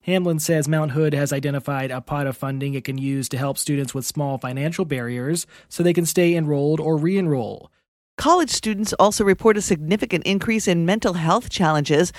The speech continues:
Speaker 2: One in ten report they seriously considered suicide in the past twelve months. A South Dakota nonprofit called Lost and Found has a new tool to help schools evaluate their mental health resources.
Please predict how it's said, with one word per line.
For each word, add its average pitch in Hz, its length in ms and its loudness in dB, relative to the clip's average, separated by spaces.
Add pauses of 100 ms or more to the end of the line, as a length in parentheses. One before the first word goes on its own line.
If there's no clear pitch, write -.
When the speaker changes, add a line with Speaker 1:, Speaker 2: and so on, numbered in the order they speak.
(200)
Speaker 2:
One 165 220 4
in 147 100 -2
ten 180 240 2
report 175 400 2
they 175 140 2
seriously 202 580 2
considered 170 460 0
suicide 240 580 0
in 180 100 0
the 170 60 0
past 233 460 -4
twelve 233 340 0
months. 160 440 2 (420)
A 214 100 2
South 311 300 2
Dakota 247 320 4
nonprofit 190 640 2
called 175 280 2
Lost 185 280 2
and 160 140 -2
Found 196 380 2 (300)
has 294 180 2
a 269 80 2
new 269 240 2
tool 160 380 2
to 202 140 2
help 240 200 2
schools 262 340 -2
evaluate 226 640 4
their 233 120 2
mental 214 380 0
health 190 280 2
resources. 151 760 -2